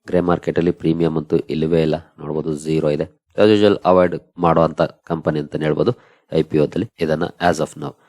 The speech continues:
ನೋಡೋಣ ಏನಾದ್ರೂ ಚೇಂಜಸ್ ಆಗುತ್ತಾ ಆಮೇಲೆ ಅಂತ. ನಂತರ ಗಿಫ್ಟ್ ನಿಫ್ಟಿ ಕಡೆ ಬಂದ್ರೆ ಗಿಫ್ಟ್ ನಿಫ್ಟಿಯಲ್ಲಿ as of now ತರ್ಟೀನ್ ಪಾಯಿಂಟ್ಸ್ ಅಥವಾ ಜೀರೋ ಪಾಯಿಂಟ್ ಜೀರೋ ಫೈವ್ ಪರ್ಸೆಂಟ್ ಪಾಸಿಟಿವ್ ಪರ್ಫಾರ್ಮೆನ್ಸ್ ಇದೆ.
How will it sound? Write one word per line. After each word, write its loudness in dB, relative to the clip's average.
ನೋಡೋಣ 0
ಏನಾದ್ರೂ -2
ಚೇಂಜಸ್ -4
ಆಗುತ್ತಾ -2
ಆಮೇಲೆ -4
ಅಂತ. -12
ನಂತರ 4
ಗಿಫ್ಟ್ 0
ನಿಫ್ಟಿ -2
ಕಡೆ 4
ಬಂದ್ರೆ 0
ಗಿಫ್ಟ್ -2
ನಿಫ್ಟಿಯಲ್ಲಿ 0
as 2
of -4
now -4
ತರ್ಟೀನ್ -4
ಪಾಯಿಂಟ್ಸ್ -2
ಅಥವಾ 0
ಜೀರೋ -2
ಪಾಯಿಂಟ್ -4
ಜೀರೋ 0
ಫೈವ್ -2
ಪರ್ಸೆಂಟ್ -8
ಪಾಸಿಟಿವ್ 0
ಪರ್ಫಾರ್ಮೆನ್ಸ್ -2
ಇದೆ. 0